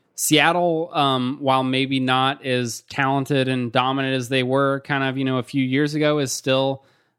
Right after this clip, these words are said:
uh, a much better team than San Francisco right now. They're a more talented team than they are. Um, and, yeah, I think even playing at home, this is still a game that they are unlikely to win.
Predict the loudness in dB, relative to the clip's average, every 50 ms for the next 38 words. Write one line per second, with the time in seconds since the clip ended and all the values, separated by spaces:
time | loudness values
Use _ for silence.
0 | _ _ -4 -2 -2 -2 -2 -2 -2 0 0 0 0 0 -2 -4 -4 -2 0 0
1 | 0 0 -2 -4 -6 -8 -6 -6 -6 -8 -8 -8 -8 -8 -8 -8 -8 -10 -12 -10
2 | -6 -6 -4 -2 -2 -4 -4 -4 -6 -4 -4 -4 -4 -4 -4 -4 -6 -6 -8 -8
3 | -6 -6 -6 -6 -6 -10 -16 -12 -10 -8 -6 -6 -6 -6 -6 -6 -6 -6 -4 -4
4 | -6 -6 -8 -12 _ _ _ _ _ _ _ -6 -4 -4 -2 -4 -4 -8 -10 -14
5 | -18 _ _ _ _ _ _ -6 -6 -6 -6 -6 -8 -8 -10 -12 -20 -20 _ -4
6 | -4 -4 -4 -2 -4 -4 -4 -4 -4 -8 -8 -6 -4 -4 -2 0 -2 -4 -4 -4
7 | -4 -4 -2 -2 -2 -2 -4 -6 -6 -6 -4 -4 -4 -4 -6 -8 -10 -12 -14 _
8 | _ _ _ _ -6 -6 -4 -4 -4 -6 -6 -2 -2 0 0 0 -2 -2 -4 -6
9 | -8 -10 -6 -4 -2 -2 -2 -2 -4 -6 -8 -8 -6 -4 -2 -2 -2 -2 -2 -4
10 | -6 -10 _ -6 -6 -4 -4 -4 -4 -4 -6 -6 -6 -10 -14 -16 -14 -14 -16 -18
11 | -18 -16 -16 -16 -16